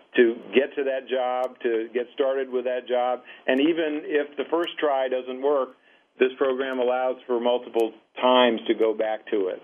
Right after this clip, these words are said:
So it's, it is my sense that it can offer quite a bit. It does require a person to start and get into action with this,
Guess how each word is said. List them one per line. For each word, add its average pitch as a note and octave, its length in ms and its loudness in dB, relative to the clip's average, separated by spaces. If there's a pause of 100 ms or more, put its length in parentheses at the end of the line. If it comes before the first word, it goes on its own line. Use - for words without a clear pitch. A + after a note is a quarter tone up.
So G#2+ 240 0 (380)
it's, A#2+ 200 0
it B2 180 4
is A#2 120 -2
my B2+ 220 2 (100)
sense B2 240 -4 (140)
that A2+ 340 4 (400)
it C#3 140 0
can C#3 120 -2
offer C#3 300 0
quite C#3+ 280 -2
a B2+ 40 -2
bit. B2+ 340 -4 (300)
It A#2 140 0
does C#3 300 0
require C#3 520 -4
a B2+ 40 -6
person C3+ 460 -4
to A2 260 -2 (1000)
start C#3+ 360 4
and B2 220 -4
get C#3 140 2
into D3+ 180 -4
action C#3 540 -6
with A#2 180 -4
this, A2+ 220 0